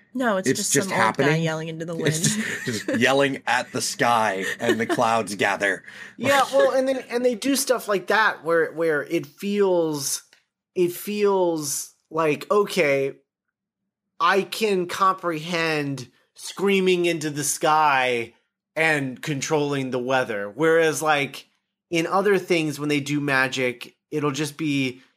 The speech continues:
Speaker 3: real, like, wishy-washy as to, like,
Speaker 2: Yeah.
Speaker 3: what's controlling it and how, and it all comes very easy to everyone. Like, it doesn't look like it comes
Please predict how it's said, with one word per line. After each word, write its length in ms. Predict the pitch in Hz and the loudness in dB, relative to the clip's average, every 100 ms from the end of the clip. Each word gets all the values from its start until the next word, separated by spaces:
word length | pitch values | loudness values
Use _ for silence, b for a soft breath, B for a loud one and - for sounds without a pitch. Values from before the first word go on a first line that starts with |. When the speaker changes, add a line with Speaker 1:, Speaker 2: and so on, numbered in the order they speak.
| b b b _ _ - | b b b _ _ -6
Speaker 3:
real, 320 | 185 240 220 | 0 2 2
like, 300 | 190 143 120 | 2 0 0
wishy-washy 1040 | 151 156 202 185 180 190 190 - 196 185 | 0 0 -2 -2 0 0 0 -2 -2 0
as 160 | 160 - | 0 0
to, 100 | 160 | -2
like, 180 | 143 117 | -2 -2
Speaker 2:
Yeah. 120 | 95 | -4
Speaker 3:
what's 500 | 135 156 156 - - - _ _ _ _ | 0 0 0 -6 -8 -14 _ _ _ _
controlling 880 | - 151 - 165 160 165 160 170 160 | -4 -2 -2 0 2 2 2 2 2
it 180 | 156 151 | 2 2
and 140 | 131 | 0
how, 600 | 113 139 147 147 147 151 143 | -2 -2 0 2 2 2 0
and 140 | 127 | 0
it 200 | 131 131 | -4 -4
all 260 | 127 156 147 | -2 0 -2
comes 300 | - 151 127 | -2 -2 0
very 300 | 131 139 143 | 2 2 0
easy 420 | 139 139 143 160 | -2 -2 -2 -4
to 160 | 156 156 | -2 -2
everyone. 560 | 151 160 156 160 160 160 B B | -2 -2 0 0 -2 -6 B B
Like, 140 | 196 180 | 0 2
it 100 | 214 | 4
doesn't 240 | 269 254 | 4 2
look 140 | 214 208 | 0 2
like 140 | 190 | 2
it 100 | 156 | 0
comes 240 | 160 160 | -2 -4